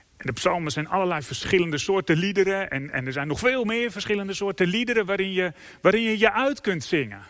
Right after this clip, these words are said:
En hoe heerlijk is het om, nou ja, laten we beginnen bij als je, als je verdrietig bent. En om dan woorden te krijgen waarin je verdriet kunt zingen. Waar je kunt zingen vanuit de diepte.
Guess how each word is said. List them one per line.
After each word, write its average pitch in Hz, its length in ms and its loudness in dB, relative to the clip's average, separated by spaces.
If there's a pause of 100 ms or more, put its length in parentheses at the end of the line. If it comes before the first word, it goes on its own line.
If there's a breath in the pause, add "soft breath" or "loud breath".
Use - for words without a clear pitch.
En 175 140 2
hoe 202 220 4
heerlijk 226 500 4
is 233 240 0
het 190 180 0
om, 196 300 0 (340 loud breath)
nou 165 140 2
ja, 185 220 0 (520 loud breath)
laten 160 220 0
we 160 60 -2
beginnen 208 320 -2
bij 170 240 0
als 165 140 -2
je, 160 180 0
als 165 120 -2
je 185 140 2
verdrietig 208 600 2
bent. 113 440 -4 (800 loud breath)
En 196 140 2
om 190 120 0
dan 170 200 0
woorden 254 360 0
te 220 80 -8
krijgen 233 500 0
waarin 196 220 -2
je 170 100 -2
verdriet 220 520 0
kunt 175 260 -2
zingen. 226 400 -2 (1800)
Waar - 120 -6
je 160 80 -2
kunt 156 220 -4
zingen 240 340 -2
vanuit 214 320 -2
de 170 160 -4
diepte. 208 380 -4